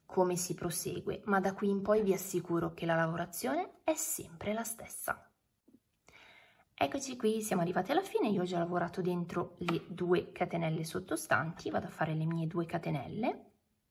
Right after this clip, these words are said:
una, e due per creare il forellino e nella terza maglia di inizio giro vado a fare una maglia bassissima.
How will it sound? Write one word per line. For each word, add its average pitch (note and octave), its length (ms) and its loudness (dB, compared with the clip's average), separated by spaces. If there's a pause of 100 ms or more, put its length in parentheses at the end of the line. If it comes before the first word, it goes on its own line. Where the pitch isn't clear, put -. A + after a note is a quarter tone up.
(2750)
una, F3 480 0 (420)
e E3+ 80 -4
due - 460 -2
per - 260 -6
creare C3+ 320 -4
il D3 80 -8
forellino G3+ 800 2
e F#3+ 180 -4
nella E3 280 0
terza - 420 -2
maglia E3 380 2
di E3 80 -2
inizio F#3 360 2
giro F4+ 300 -2
vado F#3+ 140 2
a F#3+ 40 -2
fare - 220 -4
una E3 100 0
maglia D#3 220 0
bassissima. - 1040 -2